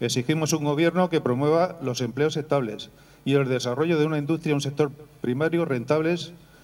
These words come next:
que baje impuestos, elimine peajes y libere a las clases populares y medias de su presión asfixiante. Exigimos un gobierno que no destine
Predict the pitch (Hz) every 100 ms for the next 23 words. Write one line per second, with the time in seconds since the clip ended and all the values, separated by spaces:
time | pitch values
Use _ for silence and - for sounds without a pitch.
0 | - - - 127 156 175 143 156 - 104
1 | - 117 117 131 160 160 160 165 170 165
2 | - - 120 123 156 160 123 156 147 139
3 | 120 117 147 135 113 127 147 156 147 117
4 | 117 117 107 147 175 - - 127 - -
5 | 123 107 - - - 120 127 123 170 175
6 | 175 160 143 170 180 185 185 - 127 156
7 | 185 165 127 123 175 170 175 175